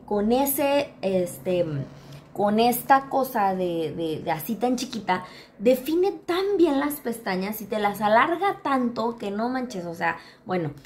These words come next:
les paso ese tip de mi amiga, ahorita está en cincuenta y seis pesos, los rímeles de Oriflame, acuérdate que no hacen pruebas en animales tampoco, son oftalmológicamente probados, no van a irritar los ojos,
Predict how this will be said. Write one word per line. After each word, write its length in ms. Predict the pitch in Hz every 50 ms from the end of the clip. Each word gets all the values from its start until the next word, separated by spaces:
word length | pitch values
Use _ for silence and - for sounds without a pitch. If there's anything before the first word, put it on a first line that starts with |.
| - - _
les 180 | - 196 196 190
paso 360 | - - 277 294 285 320 320
ese 180 | 285 320 311
tip 320 | 262 254 240 226 220 202 196
de 160 | 208 214 214
mi 120 | 226 240
amiga, 380 | 254 262 262 240 220 202 208 208
ahorita 460 | 208 - 180 180 185 196 202 208 226
está 180 | 226 226 - 220
en 140 | 220 214 208
cincuenta 680 | - 220 214 208 196 196 202 190 185 180 - 180 175
y 80 | 170
seis 280 | 175 - 226 233 254 254
pesos, 500 | - - 208 190 185 190 190 190 - -
los 260 | - 190 185 185 190
rímeles 460 | 196 220 220 220 226 226 240 233 220
de 60 | 220 196
Oriflame, 380 | 185 185 - 196 185 190 190
acuérdate 460 | 180 180 - 190 190 190 190 202 185
que 140 | - 165 160
no 220 | 160 170 190 208 233
hacen 260 | 240 233 240 240 226
pruebas 280 | 233 208 202 202 208 214
en 60 | 208
animales 480 | 202 196 185 180 180 170 170 175 180 -
tampoco, 540 | - 190 190 190 185 180 175 175 - 180
son 240 | 180 180 185 180 180
oftalmológicamente 1120 | 185 185 - - 160 160 160 156 160 165 185 214 226 262 277 - 233 208 190 185 185 196 196
probados, 640 | - - 185 180 175 170 165 165 165 170 165 -
no 160 | 180 170 170
van 200 | 180 175 175 190
a 40 | 226
irritar 380 | 240 226 208 - - - 160 175
los 200 | 185 180 - 175
ojos, 380 | 165 160 - 175 180 180 -